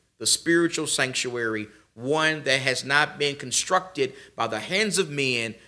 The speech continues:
but instead it has been constructed by the hands of God. He's in heaven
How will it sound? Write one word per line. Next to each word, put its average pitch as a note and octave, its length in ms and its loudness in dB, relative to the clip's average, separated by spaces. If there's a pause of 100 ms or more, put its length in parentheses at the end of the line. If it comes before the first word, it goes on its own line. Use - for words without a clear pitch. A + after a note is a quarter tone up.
but G#2+ 140 -10
instead D3 720 4 (320)
it B2 120 -4
has A#2 120 -4
been A#2+ 140 -6
constructed C3 800 0 (260)
by A2 120 -2
the G#2+ 120 -4
hands B2 420 -4
of G2+ 160 -12
God. G2 320 -8
He's C3+ 320 -4
in A#2+ 100 -2
heaven A2 460 0